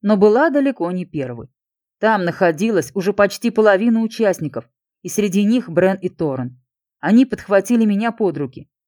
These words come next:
а Брен даже успел потискать и чмокнуть в макушку.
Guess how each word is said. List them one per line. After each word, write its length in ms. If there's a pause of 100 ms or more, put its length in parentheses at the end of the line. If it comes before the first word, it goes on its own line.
(160)
а 120
Брен 340
даже 240
успел 320
потискать 600
и 80
чмокнуть 480
в 40
макушку. 540